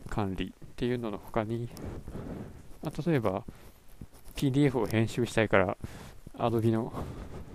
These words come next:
アクロバット買ってとか、Photoshop使うから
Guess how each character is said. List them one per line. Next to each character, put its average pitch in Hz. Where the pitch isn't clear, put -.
ア -
ク -
ロ 113
バ 113
ッ -
ト 117
買 107
っ -
て -
と -
か、 -
Photoshop 113
使 -
う 113
か 117
ら 101